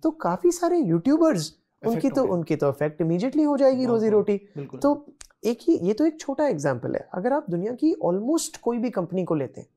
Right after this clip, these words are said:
Speaker 2: हाँ।
Speaker 1: आज let's take an example, आ, कोई बड़ी कंपनी को ले लीजिए, जहाँ पे वो खाना, केएफ़सी की एग्जांपल लीजिए, पिज़्ज़ा हट का एग्जांपल लीजिए, आज उनका ज्यादातर सेल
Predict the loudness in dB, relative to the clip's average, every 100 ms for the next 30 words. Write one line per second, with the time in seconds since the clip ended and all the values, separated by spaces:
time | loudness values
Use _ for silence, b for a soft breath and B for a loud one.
0 | _ -20 -18 -18 _ _ -2 0 2 0
1 | 0 -4 -2 -4 -2 -4 0 0 0 B
2 | B B -2 -2 -2 -4 0 -2 0 -2
3 | -2 0 0 0 0 -2 -2 0 0 0
4 | 2 4 2 0 _ -4 2 2 0 -6
5 | -4 -2 -2 -6 _ -2 -2 -2 -4 -4
6 | -2 -2 -2 -2 -2 -2 -2 -2 -2 -2
7 | -2 -2 -2 -4 -6 -10 -10 -12 -20 _
8 | _ _ -4 -2 0 -4 -6 -8 -6 -4
9 | -2 -2 -4 _ _ _ -8 -2 -2 0
10 | -2 -2 -4 -4 -4 -4 -4 -6